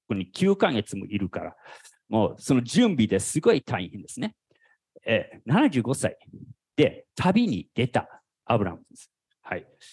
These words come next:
はい。こ-、これから見るアブラムの年齢は？はい。聖書ではっきり言ってません。少なくとも彼より七十五歳以上ですね。多分八十代。もしかしたら近-、九十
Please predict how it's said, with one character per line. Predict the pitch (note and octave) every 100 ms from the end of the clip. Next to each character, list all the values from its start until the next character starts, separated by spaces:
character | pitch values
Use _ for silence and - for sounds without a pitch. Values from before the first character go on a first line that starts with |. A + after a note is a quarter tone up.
| - _ _ _ _
は | -
い。 | - -
こ-、 | - B3+ -
こ | - A3+
れ | C4
か | B3+
ら | B3
見 | A#3
る | G#3 C3+
ア |
ブ | C3+
ラ | C3
ム | G2+
の | G2+
年 | A2+ A2
齢 | G2
は？ | F2+ D3 - _ _ _ _ _ _ _
は | -
い。 | G2+
聖 | - D4
書 | A#3
で | C3+ - -
は | - - - - _ _ G3+
っ | -
き | F4
り | - _ -
言 | C3
っ |
て | -
ま | E3+ E3
せ | B2
ん。 | - _ _ _ - - _
少 | - B3+
な | A3
く |
と | -
も | -
彼 | C3
よ | F#2
り | G2+
七 | C3 B2
十 | G#2
五 | F#2+
歳 | G#2+ F#2+
以 |
上 | -
で | D2+
す | D3+
ね。 | -
多 | - C#4+
分 | A3+ F3+
八 | - - F3 - C#4
十 | D4+ C#4+
代。 | - D#2+ - _ _ _ -
も | C4
し | -
か | F3
し | E3
た | C#3
ら | G2+ -
近-、 | - - A3+ - -
九 | - A#3+ G3+
十 | A3+